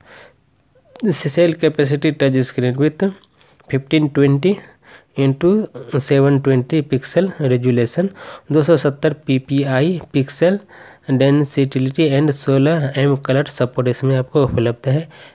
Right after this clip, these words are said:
मेमोरी कार्ड स्टोरेज की बात कर लेते हैं, थ्री जी बी रैम, चौंसठ जी बी स्टोरेज आपको पहले भी बता चुका हूँ।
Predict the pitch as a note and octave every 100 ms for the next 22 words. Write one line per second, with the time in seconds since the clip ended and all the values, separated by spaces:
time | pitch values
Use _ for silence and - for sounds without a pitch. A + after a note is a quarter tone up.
0 | - C3 C#3 D3 D3 D3+ D3 C#3 D3 C#3+
1 | C#3 C#3+ C3+ C3+ - C#3 C3+ C#3 - C3
2 | B2+ C3 C3+ C#3 C#3 C3+ B2 - B2 B2+
3 | C3 B2+ - C3 C3 C3 C3 B2+ - C3+
4 | - - - - - C3+ C3+ C#3 B2+ C3+
5 | C3 C3+ C#3 C#3+